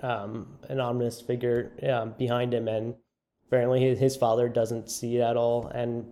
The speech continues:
it's, like, a very wispy character who kind of just disappears after that sighting. But it kind of, like,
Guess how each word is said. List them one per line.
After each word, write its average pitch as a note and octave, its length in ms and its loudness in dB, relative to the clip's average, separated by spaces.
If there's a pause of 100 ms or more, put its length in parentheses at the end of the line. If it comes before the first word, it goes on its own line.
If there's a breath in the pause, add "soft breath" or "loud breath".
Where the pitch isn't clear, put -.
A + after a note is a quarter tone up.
it's, B2+ 120 -6
like, A#2+ 120 0
a B2 40 2
very A#2+ 240 4
wispy C3 360 0
character C3 260 4
who A#2 80 0
kind A#2 160 0
of A2+ 60 -4
just A#2 180 -6
disappears A#2+ 500 -2
after A2+ 200 0
that A2+ 160 0
sighting. B2+ 400 0 (540)
But A#2 120 2
it B2 40 -6
kind B2 140 2
of, B2 80 2
like, A#2+ 220 0